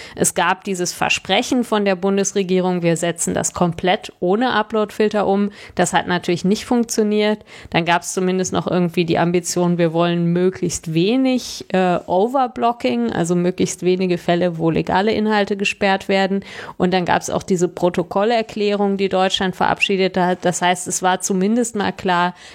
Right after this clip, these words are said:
dass sie es sich nicht erlauben können, einfach nur eins zu eins den Text von Artikel siebzehn abzuschreiben, ohne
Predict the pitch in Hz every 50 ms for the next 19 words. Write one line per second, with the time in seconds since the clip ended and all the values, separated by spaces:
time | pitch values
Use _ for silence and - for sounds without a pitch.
0 | - - - 180 175 - - 202 196 190 180 - - 190 - - - 185 180 196
1 | 214 208 - 196 - 185 175 170 165 175 180 185 190 185 - 196 185 180 175 180
2 | - - 165 185 202 - - 190 - 170 180 185 185 - - 160 170 180 175 -
3 | - - 185 - 165 170 175 170 - - 180 175 165 - - 165 - - - -
4 | 185 175 160 175 170 160 196 180 185 185 175 160 175 180 180 - - 180 175 175
5 | 175 - - - - 214 - - - 196 185 185 185 180 190 190 185 - - -
6 | - - - - 202 208 208 214 202 202 -